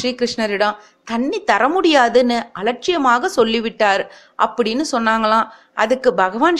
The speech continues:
ஸ்ரீகிருஷ்ணரோ சிரிச்சுக்கிட்டே, "இந்த செல்வந்தனுக்கு மேலும் பொன்னும் பொருளும் வந்து சேரட்டும்" அப்படின்னு சொல்லிட்டு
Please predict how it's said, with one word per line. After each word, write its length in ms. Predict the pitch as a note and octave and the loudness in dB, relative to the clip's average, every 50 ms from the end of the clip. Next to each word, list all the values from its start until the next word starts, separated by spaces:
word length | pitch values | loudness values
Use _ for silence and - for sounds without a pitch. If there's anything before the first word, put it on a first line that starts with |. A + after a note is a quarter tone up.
| - - | 2 0
ஸ்ரீகிருஷ்ணரோ 640 | A#3+ A#3 A#3 A3+ A3 - - G#3 G3+ G#3+ A3+ A3+ A3 - - - _ _ - - | 0 0 -2 -4 -4 -2 -2 -2 2 2 2 2 0 -4 -12 -20 _ _ -8 -4
சிரிச்சுக்கிட்டே, 680 | - D#4 D#4+ - - C4 A3 A3+ G#3+ - A3 A#3 A3+ A3+ - - _ _ | -4 -4 -2 -4 -4 -4 -4 -2 0 2 2 2 0 -2 -8 -16 _ _
"இந்த 320 | - D4 F4+ A4 B4 A4+ - | -4 -4 0 2 2 2 4
செல்வந்தனுக்கு 800 | - B3 A#3+ A#3 A3 A#3 A#3 A3+ A3 A3 G#3+ A3 - A3+ A#3 A3 - - - _ _ | 2 2 2 0 0 0 0 0 -2 -2 -6 -6 -2 0 0 0 0 -2 -10 _ _
மேலும் 520 | - G3 A3 A#3 A#3 A#3 A#3 B3+ D4 E4+ - | -6 -2 0 2 2 4 2 2 0 -2 0
பொன்னும் 520 | - B3 G#3+ A3+ A#3 A3+ A#3 B3 D#4+ F#4 | 0 2 2 2 2 0 0 -2 -2 -2
பொருளும் 400 | - C4+ B3 G#3+ G3+ G#3 A#3+ D4 | 0 0 0 0 0 -4 -6 -4
வந்து 300 | E4 C4+ A#3 A#3+ B3 F4 | -4 -2 -2 -2 -4 -4
சேரட்டும்" 640 | - - E4 C#4 C4+ C4 C4 C4 - C4+ C4+ C4 - - _ _ _ | -4 0 2 2 4 4 2 2 2 2 2 0 -4 -12 _ _ _
அப்படின்னு 380 | - G3+ - - G3+ G3 A3 B3+ | -14 -14 -10 -6 -6 -4 -4 -4
சொல்லிட்டு 640 | C4 - - G3+ G3 G#3+ G#3+ - C4+ C4+ C4 C4 - | -4 -6 -6 -6 -4 -6 -2 0 2 2 2 0 -2